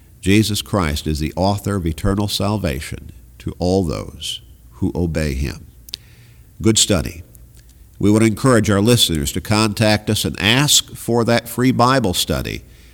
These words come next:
We will be glad to send it to you. It is absolutely free, and you can study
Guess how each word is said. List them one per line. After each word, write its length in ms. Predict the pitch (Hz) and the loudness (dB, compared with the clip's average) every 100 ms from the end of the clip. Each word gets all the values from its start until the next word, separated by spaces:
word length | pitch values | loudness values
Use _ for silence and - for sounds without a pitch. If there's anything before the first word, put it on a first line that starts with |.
| - - | -16 -2
We 120 | 92 | 0
will 80 | 92 | 2
be 140 | 92 | 0
glad 340 | 87 92 117 | 2 2 2
to 60 | 120 | 2
send 260 | - 117 87 | 0 0 -2
it 120 | - | -4
to 100 | 90 | -2
you. 180 | 73 73 | 0 -2
It 120 | 82 | -2
is 140 | 78 - | -2 -2
absolutely 920 | 80 104 110 - 127 147 - 64 55 - | -2 0 0 0 2 2 0 -6 -8 -10
free, 520 | - - 117 - - - - - - - | -16 -2 -2 -2 -8 -18 -20 -20 -20 -6
and 140 | 85 85 | -2 0
you 100 | 92 | 0
can 160 | 95 | 0
study 520 | 87 - 135 85 50 | -2 2 2 2 -4